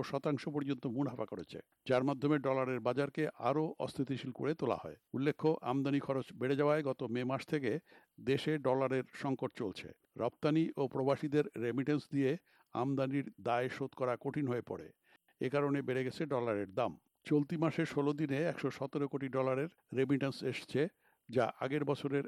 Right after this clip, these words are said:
একই সময়ের চেয়ে ষোলো দশমিক তিন শূন্য শতাংশ বেশি। কমেছে এলসি খোলার হার। সব মিলিয়ে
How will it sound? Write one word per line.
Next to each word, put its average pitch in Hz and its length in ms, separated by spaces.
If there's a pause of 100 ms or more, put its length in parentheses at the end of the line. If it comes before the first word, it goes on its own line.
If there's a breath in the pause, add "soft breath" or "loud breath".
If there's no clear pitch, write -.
একই 139 240
সময়ের 151 340
চেয়ে 120 200 (180)
ষোলো 143 300
দশমিক 143 420 (120)
তিন 156 180
শূন্য 143 300
শতাংশ 120 380
বেশি। 104 300 (180)
কমেছে 143 400 (260)
এলসি 143 300
খোলার 127 320
হার। 104 180 (340)
সব 139 220
মিলিয়ে 156 380